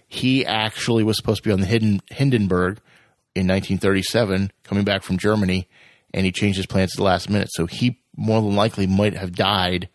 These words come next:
prior to ever getting Marvel Comics ever existing. It's one of those ripple effects, butterfly effects you,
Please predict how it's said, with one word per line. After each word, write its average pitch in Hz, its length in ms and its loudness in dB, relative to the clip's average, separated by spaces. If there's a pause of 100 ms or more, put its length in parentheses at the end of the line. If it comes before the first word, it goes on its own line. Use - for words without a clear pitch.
(420)
prior 95 300 2
to 92 480 0
ever 92 180 -2
getting 90 580 -2 (240)
Marvel 92 360 -2
Comics 92 440 0 (200)
ever 87 220 -2
existing. 85 440 -2 (420)
It's - 120 -14
one 95 100 2
of 92 60 2
those 87 200 0
ripple 92 280 -2
effects, 98 340 -2
butterfly 95 400 0
effects 92 340 -2
you, 92 140 -4